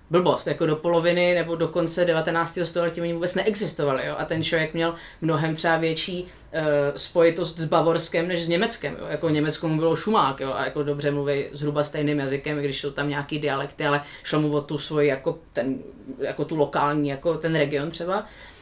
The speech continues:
Ale samozřejmě to změnilo to, že v té, v rámci té průmyslové revoluce se začalo,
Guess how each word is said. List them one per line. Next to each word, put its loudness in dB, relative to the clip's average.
Ale 0
samozřejmě 2
to 2
změnilo 0
to, 0
že 0
v -8
té, -6
v -2
rámci -2
té -2
průmyslové -2
revoluce 0
se 0
začalo, 2